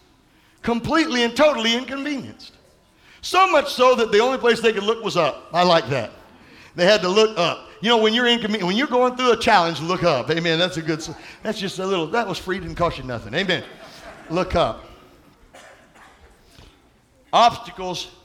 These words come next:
can get in us. We need to be careful not to let them in us. We can look at this and say, opposition did not become a deterrence.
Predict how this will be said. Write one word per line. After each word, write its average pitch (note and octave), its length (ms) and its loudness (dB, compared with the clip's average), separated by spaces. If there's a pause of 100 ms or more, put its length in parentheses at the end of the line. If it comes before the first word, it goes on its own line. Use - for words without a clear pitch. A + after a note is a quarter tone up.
(300)
can D#3+ 180 -6
get F3 180 0
in F#3 160 -2
us. G#2+ 280 -8
We D3+ 80 -10
need D#3 120 -6
to D3 60 -12
be D3 100 -6
careful D3 300 -6
not D3 140 -6
to C3 60 -10
let C3+ 100 -6
them C3+ 120 -8
in B2 60 -10
us. - 280 -20 (1600)
We C4 120 -6
can B3+ 160 -2
look B3 140 2
at A#3 60 -2
this A3+ 180 -2
and G#3 100 -8
say, G#3+ 240 2
opposition A#3 800 0
did G3+ 160 -6
not A#3+ 300 0
become G#3+ 320 -2
a G#3 40 0
deterrence. A3+ 720 -8